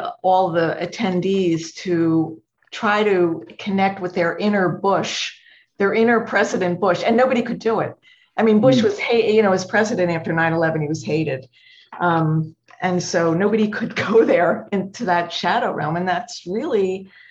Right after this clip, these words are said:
Speaker 1: that's what Jung is saying. That's what we need to do
Speaker 2: Mm-hmm.
Speaker 1: to heal
Speaker 2: Yes.
Speaker 1: these splits.
Speaker 2: Yes, absolutely.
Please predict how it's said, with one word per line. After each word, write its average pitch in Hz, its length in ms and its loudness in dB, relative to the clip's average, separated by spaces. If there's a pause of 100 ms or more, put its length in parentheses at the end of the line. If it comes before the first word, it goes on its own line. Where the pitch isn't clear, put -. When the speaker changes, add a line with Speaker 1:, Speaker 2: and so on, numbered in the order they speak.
(500)
Speaker 1:
that's - 280 -8
what 190 200 0
Jung 208 180 4
is 208 140 2
saying. 180 380 -2
That's 160 200 -4
what - 100 -10
we 175 120 -2
need 175 240 0
to - 100 -4
do 170 200 0
Speaker 2:
Mm-hmm. 120 220 0 (400)
Speaker 1:
to 170 100 -12
heal 180 260 0
Speaker 2:
Yes. - 80 -6
Speaker 1:
these - 300 -6 (100)
splits. - 600 -6 (420)
Speaker 2:
Yes, 113 440 -4 (120)
absolutely. 117 560 -6